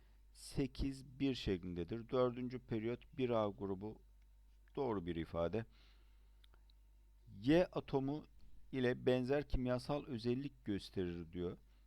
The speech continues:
Arkadaşlar, Y'nin atom numarası on sekiz. Bir soy gazdır. İki, sekiz, sekiz şeklinde dağılıma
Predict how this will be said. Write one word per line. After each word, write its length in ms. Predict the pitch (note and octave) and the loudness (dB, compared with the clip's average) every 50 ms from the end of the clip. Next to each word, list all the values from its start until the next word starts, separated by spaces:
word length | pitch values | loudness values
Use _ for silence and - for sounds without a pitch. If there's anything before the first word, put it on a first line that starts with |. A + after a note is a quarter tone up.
| - - - - - - - - - - - - - | -20 -20 -20 -20 -20 -20 -20 -20 -20 -20 -18 -8 -2
Arkadaşlar, 680 | C#3 B2+ A#2 G#2 - G#2+ F2+ F2 E2 - G2+ A2 B2 - - - - - - - - - - - - - - - - - F#2+ | 0 0 0 0 0 -2 -2 -2 -2 -2 -4 -4 -4 -6 -12 -20 -20 -20 -20 -20 -20 -20 -20 -20 -20 -20 -20 -20 -20 -16 -10
Y'nin 500 | F#2+ G2 A2+ B2+ C#3+ D3 D3+ D#3+ D#3+ - - | -2 2 4 4 4 4 0 -2 -6 -8 -6
atom 360 | C#3+ C#3 - - D3+ D3+ D3+ | -8 -6 -2 0 0 0 0
numarası 600 | D3+ C#3+ C#3+ C#3 C#3 C3+ B2+ - - D#3 C#3+ - - - - | -2 -2 -2 -2 -2 -4 -4 -6 -4 -6 -6 -6 -10 -12 -6
on 180 | B2+ C3 D3+ D#3 | -4 -2 -2 -2
sekiz. 800 | - - - G2+ - - - G#2+ - - - - - - - - - - - - - - - - - - - - - - - - - - - | -2 -4 -6 -6 -4 -2 -4 -4 -4 -8 -14 -16 -16 -18 -18 -20 -20 -20 -20 -20 -20 -20 -20 -20 -20 -20 -20 -20 -20 -20 -20 -20 -18 -8 -2
Bir 140 | C3+ C3+ B2 | -2 -2 -2
soy 420 | B2 - - - A#2+ A#2+ B2 A#2 | -4 -6 -4 0 0 2 2 2
gazdır. 600 | A#2+ B2 A#2 A#2 A2 G#2+ G#2+ A2 A#2 A#2+ A#2+ - - - - | 4 4 4 4 2 -4 -6 -8 -8 -8 -10 -18 -20 -18 -14
İki, 320 | G#2 - - - - C3 | -14 -10 -4 -2 -2 -2
sekiz, 580 | B2 - - - A#2+ G#2+ - - - B2 B2 - | -4 -6 -4 -4 -4 -2 -2 -2 0 0 -2 -2
sekiz 520 | - - - - G2+ F2+ - - A#2+ A#2 | -6 -10 -4 -2 -2 -2 -2 -2 -4 -4
şeklinde 640 | - - - B2 A#2 - A#2+ A#2+ A#2 A#2 A#2+ A#2+ A2 A2+ | -2 0 0 0 0 0 -2 -2 0 0 0 0 2 4
dağılıma 540 | A#2 A#2 A#2 A#2 A2+ A#2 A#2 A#2+ A2+ - | 4 4 4 4 2 2 2 0 0 0